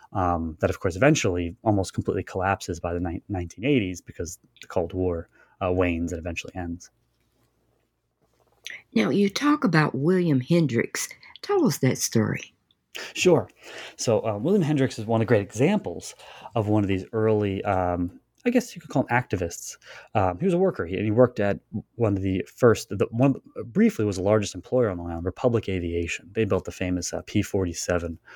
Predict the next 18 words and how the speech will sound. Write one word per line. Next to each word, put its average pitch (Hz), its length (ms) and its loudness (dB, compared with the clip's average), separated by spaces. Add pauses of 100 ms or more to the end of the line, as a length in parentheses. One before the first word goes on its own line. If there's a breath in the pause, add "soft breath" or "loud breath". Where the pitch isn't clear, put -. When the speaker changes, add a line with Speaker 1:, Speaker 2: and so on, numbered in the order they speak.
(360 loud breath)
Speaker 1:
um, 82 420 -2 (600)
a 139 60 0
number 123 300 2
of 92 80 -4
jets 90 340 -2
and, 92 120 -2
and 90 180 -6
planes, 90 460 -2
um, 85 420 -6 (100)
during 104 200 4
World 90 120 2
War 90 80 -2
Two 131 220 8
and 104 100 2
then 90 80 0
the 85 80 -6
Cold 98 360 0
War. 82 320 -6